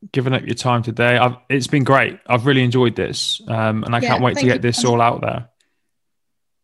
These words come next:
Speaker 2: Thank you so much for having me. Yeah.
Speaker 1: No
Speaker 2: It's been
Speaker 1: problem.
Speaker 2: good.
Speaker 1: And like I said, if, if there's anything I can do, I've got a lot of friends within Plymouth in the fitness space,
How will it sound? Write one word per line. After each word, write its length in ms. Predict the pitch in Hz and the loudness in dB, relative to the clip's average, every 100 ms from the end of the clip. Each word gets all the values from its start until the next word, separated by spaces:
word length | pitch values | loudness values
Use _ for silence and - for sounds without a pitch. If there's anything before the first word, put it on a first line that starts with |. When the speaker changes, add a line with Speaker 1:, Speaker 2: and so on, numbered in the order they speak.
| _ _ _ _ - | _ _ _ _ -6
Speaker 2:
Thank 200 | 254 254 | -4 -2
you 60 | |
so 160 | 247 254 | -2 -2
much 200 | 247 233 | -2 -4
for 60 | 226 | -4
having 280 | 220 214 | -2 -2
me. 80 | 208 | -2
Yeah. 220 | 214 208 - - _ _ _ _ _ - | -2 -4 -6 -16 _ _ _ _ _ -2
Speaker 1:
No 160 | 127 | 0
Speaker 2:
It's 100 | 127 | 2
been 60 | 131 | 2
Speaker 1:
problem. 100 | 120 | 2
Speaker 2:
good. 80 | 113 | 4
Speaker 1:
And 80 | 127 | 4
like 120 | 120 | 2
I 40 | |
said, 320 | 120 - 123 107 | 2 2 2 2
if, 200 | 117 90 | -2 -4
if 120 | 123 | -4
there's 140 | 127 | -2
anything 240 | 156 143 107 | -2 -2 -2
I 80 | |
can 140 | 131 131 | -2 0
do, 120 | 123 | 2
I've 160 | 123 120 | 2 0
got 180 | 87 | 0
a 40 | 123 | 2
lot 140 | 131 | 2
of 100 | 90 | 0
friends 400 | - 123 123 117 | -2 -2 0 -2
within 260 | 120 117 113 | -4 -4 -6
Plymouth 360 | - 120 117 | -4 -4 -4
in 80 | 123 | -4
the 60 | 113 | -8
fitness 360 | - - 107 - | -8 -8 -6 -6
space, 640 | - 120 117 117 - | -4 -2 -2 -4 -8